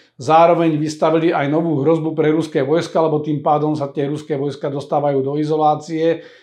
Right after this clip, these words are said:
majú ťažšie zásobovanie, museli odtiaľ evakuovať tie hlavné veliteľstvá a to vytvára podmienky aj pre prípadný protiútok Ukrajiny. Ďalšia vec, ktorú si určite všetci všimli, je to, že, e, sa v hĺbke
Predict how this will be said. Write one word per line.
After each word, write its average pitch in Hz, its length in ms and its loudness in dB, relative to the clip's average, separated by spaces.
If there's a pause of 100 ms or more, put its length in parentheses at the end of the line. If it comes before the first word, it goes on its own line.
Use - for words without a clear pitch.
(220)
majú 143 480 2
ťažšie 160 400 2
zásobovanie, 156 720 2
museli 151 400 0
odtiaľ 147 320 -2
evakuovať 147 640 -2
tie 151 160 0
hlavné 143 320 0
veliteľstvá 156 680 -2 (760)
a 143 240 4
to 170 160 0
vytvára 160 480 2
podmienky 156 480 -2
aj 143 160 -2
pre 135 160 -2
prípadný 139 480 -4
protiútok 151 560 -6
Ukrajiny. 127 640 -4 (260)
Ďalšia 170 480 2
vec, 185 160 6
ktorú 170 560 0
si 170 160 -8
určite 160 400 -6
všetci 160 320 -4
všimli, 165 480 0
je 139 60 -2 (100)
to, 156 160 2
že, 156 160 2
e, - 60 -2 (640)
sa 143 320 2
v 123 80 -8 (320)
hĺbke 160 640 0